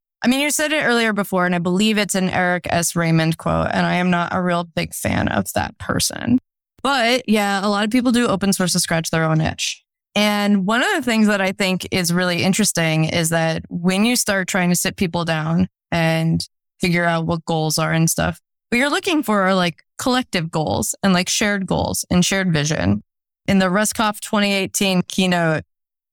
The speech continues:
I think me and a couple of my colleagues phrased it as, "Try and get people to itch the same way." I don't think that you're really gonna get a lot of people to have the same shared goal. <laughs> I think that that's really, really, really difficult.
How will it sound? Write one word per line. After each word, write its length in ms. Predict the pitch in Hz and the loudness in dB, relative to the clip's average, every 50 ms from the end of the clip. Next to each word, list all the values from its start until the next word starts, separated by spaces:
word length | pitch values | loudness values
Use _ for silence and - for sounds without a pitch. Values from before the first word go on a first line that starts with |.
| _ _ - | _ _ -6
I 80 | 180 | -4
think 220 | 175 - 196 180 165 - - _ - | -2 -2 -2 -4 -4 -8 -12 _ -2
me 300 | - 196 196 202 196 196 | 0 2 4 4 4 2
and 200 | 190 190 180 180 | 2 2 2 2
a 100 | 180 170 | 0 0
couple 220 | 165 - 240 196 190 | -2 -4 -4 -2 -2
of 60 | 190 | -2
my 120 | 185 180 | -2 -2
colleagues 360 | 180 - 190 185 180 175 - - | -2 -2 -2 -2 -2 -2 -4 -2
phrased 300 | - 202 190 185 175 185 | -2 -2 -2 0 0 0
it 80 | 175 | 0
as, 220 | 180 175 170 170 - | 0 0 0 -2 -2
"Try 240 | - - 233 240 | -4 -2 0 0
and 100 | 254 254 | 2 2
get 180 | 240 262 240 - | 0 0 -2 -2
people 320 | - 247 233 214 233 214 | -2 -2 0 0 -2 -2
to 200 | 196 202 - - | -2 -2 -2 -2
itch 280 | 220 214 214 - - - | -2 -2 -2 -4 -6 -4
the 100 | - 180 | -4 -2
same 440 | 180 - - 208 196 196 190 190 185 | -2 0 0 0 0 2 2 2 2
way." 440 | 190 196 180 165 165 160 - - - _ _ _ _ _ _ _ _ _ _ _ _ _ _ - | 2 2 0 -2 -2 -2 -4 -6 -8 _ _ _ _ _ _ _ _ _ _ _ _ _ _ 0
I 40 | 226 | 0
don't 300 | 190 247 254 285 349 - | 2 2 2 0 0 -2
think 320 | - - 285 269 269 254 | -4 -4 -2 -2 -2 -2
that 300 | - 240 214 208 202 - - _ _ _ _ _ 190 | -2 0 0 0 -2 -4 -6 _ _ _ _ _ -2
you're 240 | 175 185 196 190 175 | 0 2 2 2 2
really 340 | 170 185 202 196 196 202 | 2 2 2 2 0 0
gonna 240 | 185 190 190 185 185 | 0 0 0 -2 0
get 180 | 170 180 170 170 | 0 0 0 0
a 40 | 170 | 0
lot 200 | 160 160 160 160 | 0 -2 -2 -2
of 120 | 165 - | -4 -4
people 280 | - 170 156 - 175 165 | -4 -4 -4 -2 -2 -2
to 100 | 175 170 | -2 -4
have 300 | 165 165 156 151 156 156 | -4 -4 -4 -4 -4 -2
the 100 | 165 156 | -2 -2
same 300 | - - 151 151 151 156 | -2 0 0 0 0 0
shared 360 | - - - 151 147 147 160 | -2 -2 -2 -4 -4 -4 -6
goal. 380 | 151 - - - - - - _ _ _ _ - - | -8 -8 -6 -4 -6 -6 -8 _ _ _ _ -4 -2
<laughs> 380 | 320 311 254 320 320 - - | 0 0 0 0 -2 -2 -2
I 100 | 202 214 | -2 -2
think 200 | 208 226 233 240 262 | 0 0 0 0 0
that 100 | 285 226 | 0 0
that's 240 | 240 233 208 208 | -2 -2 -2 0
really, 420 | 185 170 185 190 185 185 190 185 180 | 0 0 2 2 2 2 0 0 0
really, 280 | 175 180 170 175 175 | 0 0 0 0 0
really 280 | 160 165 165 165 160 160 | 0 0 0 0 -2 -2
difficult. 560 | 160 - 160 - - - - 294 170 190 185 | -2 -4 -6 -8 -8 -6 -4 -2 -2 -2 -4